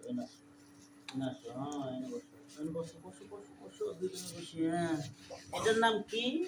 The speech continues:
এটার নাম কি? এটার নাম কি? এই, এই যে একটা তোমার ফো-, ফটকা ফটকা,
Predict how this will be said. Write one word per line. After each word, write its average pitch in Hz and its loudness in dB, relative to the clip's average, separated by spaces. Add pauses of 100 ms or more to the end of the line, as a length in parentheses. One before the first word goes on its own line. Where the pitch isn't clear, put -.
(800)
এটার 202 -6
নাম 226 0 (120)
কি? 226 -8 (1120)
এটার 226 6
নাম 247 6 (100)
কি? 285 2 (1400)
এই, 403 12 (200)
এই 330 10
যে 233 10 (260)
একটা 226 2
তোমার 226 10
ফো-, 220 12 (260)
ফটকা 233 12
ফটকা, 190 10